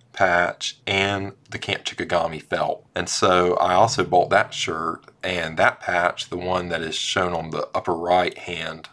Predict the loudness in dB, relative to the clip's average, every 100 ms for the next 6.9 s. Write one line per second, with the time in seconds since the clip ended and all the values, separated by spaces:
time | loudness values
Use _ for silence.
0 | _ -2 0 0 -6 -10 -6 -4 -2 -6
1 | -12 -12 -8 -4 2 2 2 -2 2 2
2 | 2 -4 -4 -4 -4 -4 -6 -8 -8 -8
3 | -4 -4 -4 -8 -8 -10 -18 _ -2 2
4 | 2 2 2 4 4 0 0 2 4 2
5 | -2 -12 _ 0 2 2 -2 -4 -2 0
6 | 0 -2 0 4 4 2 -4 -12